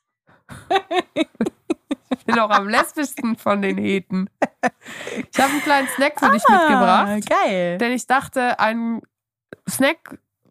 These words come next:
Speaker 1: Oh,
Speaker 2: frag
Speaker 1: geil.
Speaker 2: nach einem Snack.
Speaker 1: Darf ich
Speaker 2: Und
Speaker 1: das einfach so in mich
Speaker 2: du darfst
Speaker 1: reinstopfen?
Speaker 2: jetzt mal in dich reinstopfen und dann mir sagen, was das ist. Das ist nämlich eine Sonderedition. Es ist Popcorn und es hat einen Geschmack, den
Speaker 1: Mm.
Speaker 2: man ganz klar erkennen kann.
Speaker 1: Mm.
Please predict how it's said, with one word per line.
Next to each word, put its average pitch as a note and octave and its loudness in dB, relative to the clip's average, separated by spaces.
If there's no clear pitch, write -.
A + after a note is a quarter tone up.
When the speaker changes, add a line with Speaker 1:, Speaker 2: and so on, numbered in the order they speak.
Speaker 1:
Oh, - 4
Speaker 2:
frag B3+ 4
Speaker 1:
geil. C4+ 2
Speaker 2:
nach A3+ 4
einem A3+ -2
Snack. - -4
Speaker 1:
Darf - 4
ich A#3+ 4
Speaker 2:
Und C4+ 4
Speaker 1:
das C#4 -2
einfach C4+ -2
so C#4+ 2
in C4+ 2
mich C#4+ -2
Speaker 2:
du A3 -2
darfst C4+ 4
Speaker 1:
reinstopfen? G#3+ 0
Speaker 2:
jetzt - -4
mal C4 2
in B3+ -2
dich B3 -4
reinstopfen D#4 -2
und B3 -2
dann B3+ 2
mir B3+ 0
sagen, A#3+ 0
was A#3 -4
das A3 -6
ist. - -4
Das G#3+ -4
ist A#3+ -4
nämlich A#3 -2
eine G#3+ -2
Sonderedition. A#3+ -2
Es A#3 -8
ist - -10
Popcorn D4+ 0
und B3 2
es C4+ -2
hat C4 0
einen B3+ 2
Geschmack, A#3+ 0
den B3+ 2
Speaker 1:
Mm. B3 -6
Speaker 2:
man A3 -2
ganz D4+ 2
klar C#4 2
erkennen A#3+ -2
kann. F#3+ 0
Speaker 1:
Mm. D#4 2